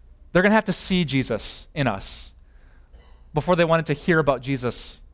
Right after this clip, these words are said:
from us. And so here's my, my question and my challenge to you. What, what could you do this week to connect with someone who isn't sure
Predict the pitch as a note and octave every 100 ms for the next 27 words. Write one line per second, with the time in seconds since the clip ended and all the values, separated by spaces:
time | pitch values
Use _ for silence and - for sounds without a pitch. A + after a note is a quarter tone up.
0 | - - - C#3+ G#2+ - - - - -
1 | - - - - - - - - - -
2 | - - - - - - - - - -
3 | - - - - - G3 A3+ B3+ A#3+ G3+
4 | - G#3 - F3+ D#3+ - E3 D#3 D3 -
5 | D3+ C#3 - G#3+ C#4 G#3+ A#3+ F3+ E3 D#3
6 | D3 D3 - E3+ - D#3 D#3 D#3 C#3+ D#3+
7 | C#3+ C#3 C#3+ G3 C4 F3 - E3 B2+ A2
8 | F#2+